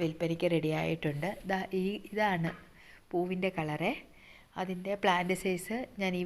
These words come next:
വീഡിയോയിൽ കാണിക്കുന്നുണ്ട് കേട്ടോ. ആ, റേറ്റ് അറുപത് രൂപ. ദാ ഇതാണ് പ്ലാന്റ് സൈസ്. ആ, നമ്മൾ കപ്പോട് കൂടി തന്നെയായിരിക്കും അയക്കുന്നത്. കപ്പ്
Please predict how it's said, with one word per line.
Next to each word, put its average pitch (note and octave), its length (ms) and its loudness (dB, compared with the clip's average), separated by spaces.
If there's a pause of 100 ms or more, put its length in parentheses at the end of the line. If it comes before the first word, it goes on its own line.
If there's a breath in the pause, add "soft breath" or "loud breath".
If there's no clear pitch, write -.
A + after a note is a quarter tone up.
വീഡിയോയിൽ F3+ 380 0
കാണിക്കുന്നുണ്ട് D#3+ 720 -2
കേട്ടോ. E3 220 -4 (840 soft breath)
ആ, G3 180 -6 (560)
റേറ്റ് G3 320 4
അറുപത് F3 340 6
രൂപ. D#3 100 2 (140)
ദാ F3 80 6 (160)
ഇതാണ് F3 340 0 (120)
പ്ലാന്റ് E3 400 2
സൈസ്. E3 360 -2 (920 soft breath)
ആ, F#3+ 160 -6 (560)
നമ്മൾ G3+ 180 -4 (140)
കപ്പോട് G#3+ 500 4
കൂടി G3 240 4
തന്നെയായിരിക്കും F3 560 0
അയക്കുന്നത്. D#3+ 440 -4
കപ്പ് F3+ 320 -4